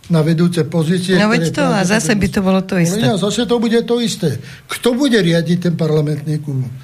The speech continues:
Speaker 1: No zase predseda strany. Čiže v čom je tá novinka?
Speaker 2: V ničom.
Speaker 1: Zase v ničom. No to je také
Speaker 2: <laughs>
Speaker 1: akože
Speaker 2: Je to jasné.
Speaker 1: pre ukážku, pričom
Speaker 2: Poprosím.
Speaker 1: tridsať okresov na Slovensku ešte nemalo poslanca.
Speaker 2: Čo je dosť
Speaker 1: Za
Speaker 2: veľa.
Speaker 1: celú existenciu štátu.
Speaker 2: Jasne.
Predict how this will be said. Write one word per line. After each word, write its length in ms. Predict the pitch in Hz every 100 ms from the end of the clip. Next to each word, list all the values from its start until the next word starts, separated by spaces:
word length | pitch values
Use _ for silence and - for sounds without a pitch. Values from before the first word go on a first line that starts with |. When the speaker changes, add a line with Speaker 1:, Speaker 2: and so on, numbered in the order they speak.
| -
Speaker 1:
No 120 | - 139
zase 300 | 131 - 208
predseda 440 | 202 175 190 190
strany. 440 | 202 233 247 202 - - - - _ _ _ - - - -
Čiže 260 | - 196 170
v 80 | 185
čom 180 | 233 277
je 100 | 254
tá 140 | - 170
novinka? 640 | 160 160 151 135 135 110 - - - - - -
Speaker 2:
V 80 | 302
ničom. 420 | 220 - 127 127 - - -
Speaker 1:
Zase 240 | 175 180
v 100 | 196
ničom. 340 | 185 147 139 113
No 320 | 277 285 - -
to 120 | -
je 120 | 233
také 260 | 226 - 190
Speaker 2:
<laughs> 60 | 175
Speaker 1:
akože 300 | 180 185 180 180 - -
Speaker 2:
Je 140 | 240
to 160 | 240 196
jasné. 240 | 185 175
Speaker 1:
pre 100 | 180 185
ukážku, 320 | 185 185 -
pričom 200 | 202 214
Speaker 2:
Poprosím. 300 | 277 196 220
Speaker 1:
tridsať 480 | 214 226 226 - 220 -
okresov 460 | 247 196 208 196 196
na 100 | 180
Slovensku 460 | 180 220 208 180 220
ešte 160 | 135 185
nemalo 300 | 190 202 190
poslanca. 560 | 202 - 175 131 120 - - _ _ _ _ _ _ _ _ _ -
Speaker 2:
Čo 100 | 151
je 100 | 135
dosť 200 | 120 117
Speaker 1:
Za 60 | 110
Speaker 2:
veľa. 140 | 151 -
Speaker 1:
celú 200 | 202 233
existenciu 600 | 190 175 185 202 185 196 233
štátu. 380 | 233 247 233 151
Speaker 2:
Jasne. 540 | 156 156 - 147 151